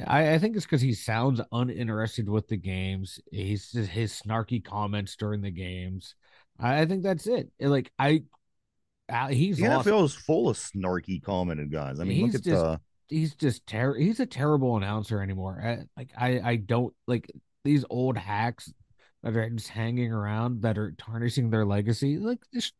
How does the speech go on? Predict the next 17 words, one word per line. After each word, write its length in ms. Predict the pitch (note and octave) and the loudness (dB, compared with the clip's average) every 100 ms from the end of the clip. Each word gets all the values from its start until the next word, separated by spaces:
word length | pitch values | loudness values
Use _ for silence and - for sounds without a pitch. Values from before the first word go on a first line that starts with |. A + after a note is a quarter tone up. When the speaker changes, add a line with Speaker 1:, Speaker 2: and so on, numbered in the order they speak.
| - | -8
Speaker 1:
hang 240 | G3 B3 | -6 -4
'em 100 | G3+ | -2
up 180 | F3 E3 | -2 -2
and 100 | G#2 | 0
move 200 | A#2 A2 | 2 2
on. 300 | G#2 F2 E2 - _ _ _ _ - | 0 -4 -8 -16 _ _ _ _ -8
Like, 160 | G2 - _ _ _ _ _ _ _ _ _ - | -8 -10 _ _ _ _ _ _ _ _ _ -2
Speaker 2:
Hmm. 180 | B2 E2 | 0 2
Speaker 1:
I 40 | D#3+ | 2
don't 140 | D#3 | 4
know. 100 | A#2+ | 4
Maybe, 240 | D3+ G3+ | 4 2
like, 160 | G3 C#3+ | 2 2
fifteen 400 | - F3 - C#3+ | 2 0 0 -2
years 220 | A#2 C3+ | 2 2
ago, 200 | D3+ D3+ | 2 0
Al, 320 | A2+ A#2 B2 | 0 -2 -4